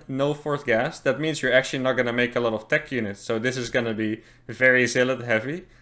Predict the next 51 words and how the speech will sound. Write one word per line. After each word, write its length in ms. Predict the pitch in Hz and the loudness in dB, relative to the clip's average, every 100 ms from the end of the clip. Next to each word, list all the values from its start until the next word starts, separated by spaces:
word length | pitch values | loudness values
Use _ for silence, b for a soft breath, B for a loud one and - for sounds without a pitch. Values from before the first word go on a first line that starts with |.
| b - | b -6
In 120 | 123 | 0
other 240 | 127 127 | 2 4
words, 480 | 123 131 151 - - | 4 2 0 -6 -2
I'm 160 | 131 131 | 0 2
already 300 | 127 135 135 | 2 2 2
gonna 220 | 127 123 | 2 0
play 240 | 123 123 | 0 0
defensive 520 | 113 110 120 123 127 120 | 0 0 -2 0 -4 2
later 340 | 117 117 107 | 2 4 2
on 220 | 104 147 - b b | 0 -2 -12 b b
and 180 | 131 113 | -6 -2
probably 280 | 147 160 165 | 2 2 2
gonna 180 | 143 131 | 0 -2
start 320 | - 131 127 | 0 0 0
some 220 | 127 113 | -2 0
Liberators 560 | 120 127 131 131 135 - | 0 2 2 2 0 -6
instead 320 | 127 - 120 | -10 -2 0
of 160 | 117 120 | 0 2
Vikings 420 | 117 120 107 - | 0 0 -6 -6
for 140 | 117 | -4
their 100 | 104 | -4
first 340 | - 123 120 - | -4 -4 -4 -4
push. 340 | 131 101 - b b b b | -6 -6 -14 b b b b
Now 100 | 127 | 4
this 160 | 156 160 | 4 4
all 140 | 170 | 2
sounds 240 | 170 160 120 | 2 -2 4
very 260 | 123 139 | 6 6
advanced 600 | 139 110 110 156 - - _ _ | 4 2 0 0 -8 -20 _ _
and 240 | - 117 113 | -4 -4 -4
it, 180 | 120 104 | -8 -8
it 120 | 139 | -6
doesn't 300 | 131 143 127 | -4 -4 -6
have 260 | 110 120 120 | -2 -2 -2
to 80 | 135 | -6
be 140 | 117 | -4
this 180 | 117 113 | -6 -6
complicated, 680 | - 120 131 - 131 160 185 B B B | -6 -6 -6 -4 -2 -2 -8 B B B
but 120 | 139 | -2
you 80 | 160 | 0
see, 160 | 180 | 0
just 300 | 143 180 202 | 0 0 2
by 140 | 196 165 | 4 4
me 120 | 160 | 2
sending 340 | - 165 160 | 2 2 2
this 180 | 147 117 | -2 2
Liberator 400 | 123 123 151 165 | 2 4 4 4
and 80 | 147 | 4
taking 240 | 131 131 | -2 -4
seventy-two 540 | 110 131 131 127 123 120 | 2 4 4 0 -4 -2
damage, 500 | 104 117 165 - | -2 -2 -4 -12